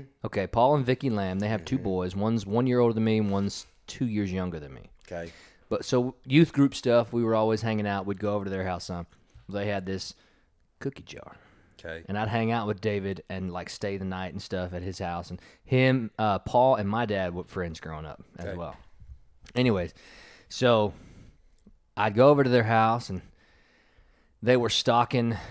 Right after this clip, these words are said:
Speaker 1: in the, in this cookie jar, they were stocking the, I believe it was either the, uh,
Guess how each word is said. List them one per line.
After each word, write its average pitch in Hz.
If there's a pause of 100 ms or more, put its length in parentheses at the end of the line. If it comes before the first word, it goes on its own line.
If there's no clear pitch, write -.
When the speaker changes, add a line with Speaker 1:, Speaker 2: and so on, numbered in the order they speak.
(140)
Speaker 1:
in 117
the, 117
in 120
this 123
cookie 110
jar, 110
they 117
were 117
stocking 117
the, 110 (260)
I 113
believe 147
it 156
was 123
either 226
the, 151 (500)
uh, 123